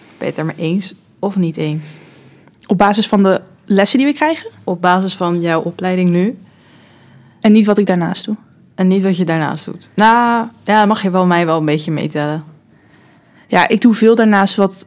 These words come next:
Speaker 2: zeg maar, wel aansluit i-, bij wat ik interessant vind. Dus echt marketing, communicatie. En daarin mijn leisureblik ook nog een beetje loslaten en creativiteit.
Speaker 1: Mhm.
Speaker 2: Maar dat is puur vanuit mezelf. Als ik kijk naar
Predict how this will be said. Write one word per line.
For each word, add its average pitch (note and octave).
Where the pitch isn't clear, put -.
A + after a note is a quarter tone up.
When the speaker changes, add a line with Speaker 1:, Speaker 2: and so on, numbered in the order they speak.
Speaker 2:
zeg -
maar, G3+
wel F#3+
aansluit F3+
i-, G3+
bij F3+
wat F3
ik F3+
interessant F3+
vind. C#4
Dus F3
echt -
marketing, F3
communicatie. F3
En E3+
daarin F3
mijn E3
leisureblik F3+
ook F#3+
nog F#3+
een F#3
beetje F#3+
loslaten F#3+
en F#3
creativiteit. F#3
Speaker 1:
Mhm. E3+
Speaker 2:
Maar G#3
dat G#3
is -
puur G3+
vanuit F3+
mezelf. -
Als G3
ik G3+
kijk F#3
naar F3+